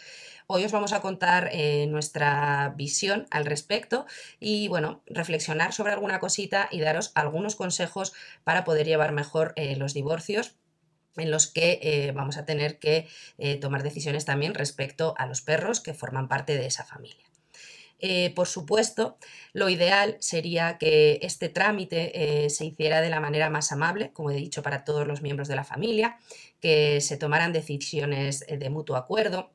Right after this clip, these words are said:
pensando en el bienestar de todos y que no se tuviera que llegar a tribunales en el que se tomen decisiones, eh, bueno, pues porque no se han puesto de acuerdo todas las partes.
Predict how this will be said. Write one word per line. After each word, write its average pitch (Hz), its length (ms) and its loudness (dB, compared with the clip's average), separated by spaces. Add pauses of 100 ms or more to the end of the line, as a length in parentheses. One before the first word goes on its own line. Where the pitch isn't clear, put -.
pensando 147 640 0
en 151 140 -4
el 135 100 -2
bienestar 135 480 -4
de 131 100 -2
todos 180 380 -2 (320)
y 202 160 -4
que 185 100 0
no 165 80 -2
se 160 120 0
tuviera 151 340 0
que 160 100 -8
llegar 147 460 2 (580)
a 151 140 0
tribunales 151 560 0
en 143 80 -2
el 135 80 -4
que 139 80 -8
se 131 120 -6
tomen 139 280 -2
decisiones, 139 680 -2 (360)
eh, 135 720 -2
bueno, - 320 -8
pues - 160 -8
porque 127 320 -6
no 135 80 -2
se 139 120 0
han 135 120 -4
puesto 139 220 -4
de 123 80 -2
acuerdo 135 340 -4
todas - 300 -8
las 123 140 -8
partes. - 500 0